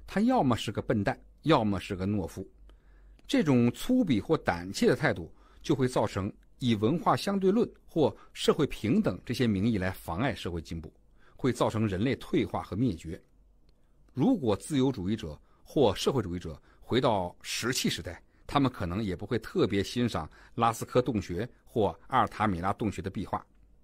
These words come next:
并坚称尼安德特人的涂鸦也不输这些壁画。宗教的人文战争。一开始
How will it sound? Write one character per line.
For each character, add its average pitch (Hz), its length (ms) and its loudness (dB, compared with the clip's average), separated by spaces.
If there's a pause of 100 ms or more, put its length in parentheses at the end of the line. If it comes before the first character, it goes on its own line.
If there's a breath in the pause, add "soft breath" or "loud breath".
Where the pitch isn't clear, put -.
(280)
并 110 280 2 (360)
坚 180 320 4
称 139 220 2 (200)
尼 117 220 4
安 120 100 4
德 110 100 2
特 110 140 0
人 98 80 0
的 98 60 0
涂 98 200 -4
鸦 104 160 2 (280)
也 87 180 -4
不 - 180 -8
输 - 380 -6
这 101 100 -6
些 80 120 -8
壁 78 120 -12
画。 - 160 -14 (4000)
宗 247 320 4
教 185 240 4
的 95 100 0
人 98 160 0
文 113 140 2
战 101 180 -2
争。 90 140 -6 (2000)
一 180 80 2
开 214 280 0
始 - 380 -6